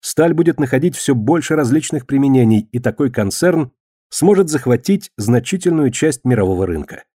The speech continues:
В сущности, сам того не зная, Шваб проповедовал современное массовое производство. Итак, обед в Юниверсити-клубе подошел к концу. Морган отправился домой думать о радужных перспективах, описанных Швабом. Шваб поехал к себе домой в Питтсбург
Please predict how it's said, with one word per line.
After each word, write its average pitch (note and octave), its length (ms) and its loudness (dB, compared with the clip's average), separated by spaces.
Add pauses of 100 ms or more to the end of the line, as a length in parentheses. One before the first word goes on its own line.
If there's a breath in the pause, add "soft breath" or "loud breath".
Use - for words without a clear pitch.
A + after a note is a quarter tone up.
(540)
В - 80 -16
сущности, G3 520 2
сам D3 300 2
того F#2+ 200 0
не E2+ 120 -2
зная, D3+ 360 2
Шваб D#3+ 460 0 (140)
проповедовал D#3+ 600 0
современное D#3 680 2
массовое G2 560 0
производство. E2+ 720 -6 (720)
Итак, G3 580 0
обед B2 360 0
в A#2 40 -4
Юниверсити-клубе C3 880 2
подошел G2 400 -4
к - 60 -18
концу. - 440 -10 (560)
Морган F#3 520 2
отправился A2 540 -2
домой B2+ 320 2
думать F3 500 0
о A2+ 80 -4
радужных C#3+ 440 0
перспективах, A2 840 -2
описанных G2 480 -6
Швабом. D2+ 480 -6 (480)
Шваб G#3 320 2
поехал F#3 340 2
к - 80 -12
себе C#3 280 2
домой C#3 280 4
в C3 120 -12
Питтсбург B2 500 0